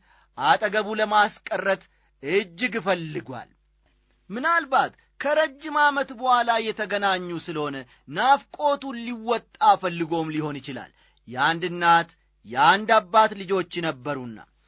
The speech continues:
ዮሴፍ ለወንድማቸው ያላቸውን ፍቅር ለማወቅ ፈልጎ ፈተናቸው። ቢንያም ወንጀለኛ ነው፣ ስለዚህ መቆየት አለበት ብሎ ውሳኔውን ነገራቸው። ነገር ግን ይሁዳ የሚከተለውን ቃል ሲናገር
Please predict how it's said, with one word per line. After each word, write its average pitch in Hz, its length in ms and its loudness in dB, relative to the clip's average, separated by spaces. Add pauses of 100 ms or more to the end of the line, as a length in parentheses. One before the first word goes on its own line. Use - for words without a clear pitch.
(240)
ዮሴፍ 147 400 -6
ለወንድማቸው 156 840 -4
ያላቸውን 147 720 -2
ፍቅር 151 320 -10
ለማወቅ 147 400 -2
ፈልጎ 147 460 -6
ፈተናቸው። 302 680 0 (380)
ቢንያም 196 500 2 (320)
ወንጀለኛ 226 720 -4 (140)
ነው፣ 151 140 -4 (240)
ስለዚህ 220 380 -2
መቆየት 262 480 0
አለበት 247 480 4
ብሎ 226 140 -4 (380)
ውሳኔውን 254 760 4
ነገራቸው። 151 720 -2 (280)
ነገር 160 400 -2
ግን 147 260 -8 (580)
ይሁዳ 180 400 -4 (200)
የሚከተለውን 202 1000 -4
ቃል 175 300 -2
ሲናገር 151 640 -6